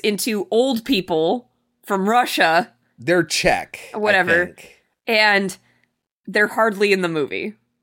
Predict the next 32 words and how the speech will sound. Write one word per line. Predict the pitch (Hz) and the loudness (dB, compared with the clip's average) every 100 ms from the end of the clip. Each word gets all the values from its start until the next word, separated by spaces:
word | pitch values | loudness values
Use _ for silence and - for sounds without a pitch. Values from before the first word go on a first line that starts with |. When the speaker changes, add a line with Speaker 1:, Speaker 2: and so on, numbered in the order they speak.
| _ | _
Speaker 2:
Yeah. | 113 107 82 71 73 _ _ _ _ _ _ _ _ - | 0 2 2 -2 -12 _ _ _ _ _ _ _ _ -4
We | 127 | -2
do | 131 165 | 0 0
get | 151 139 104 - - - _ | 4 2 2 -6 -12 -14 _
Roger | 135 139 131 117 | 0 2 2 -2
Rees | 101 123 139 - - - _ _ _ _ _ | 0 0 0 -2 -4 -6 _ _ _ _ _
in | 139 147 | 0 4
this, | 147 147 - - - _ _ _ _ - | 4 2 -2 -4 -8 _ _ _ _ -2
who | 120 113 110 107 107 110 _ _ _ - | 2 4 2 0 -2 -6 _ _ _ -6
a | |
lot | 95 107 | 0 0
of | 107 | 0
people | 107 110 | -4 -2
may | 107 | 0
know | 107 104 | 0 -2
from | 101 95 90 | -2 -8 -6
Cheers. | - 143 139 139 135 135 127 - - _ - _ _ - | -2 2 4 6 6 4 2 -4 -8 _ -20 _ _ -10
You | 98 | -10
probably | - - 123 120 123 117 117 | -4 2 4 4 2 0 0
know | 113 113 | 2 2
him | 113 | -2
from | 113 104 | -4 0
Robin | 104 107 | 2 2
Hood | 110 107 | 0 -4
Men | 104 98 | -4 -4
in | 92 | -6
Tights. | - 123 120 - - - | -2 0 0 -4 -10 -10
He's | 90 107 98 90 | -8 -4 -4 -4
the | 90 | -4
Sheriff | 123 139 127 107 | 0 2 2 0
of | 92 | -2
Nottingham. | 113 117 113 113 113 110 110 110 | 2 2 2 0 0 0 -2 -6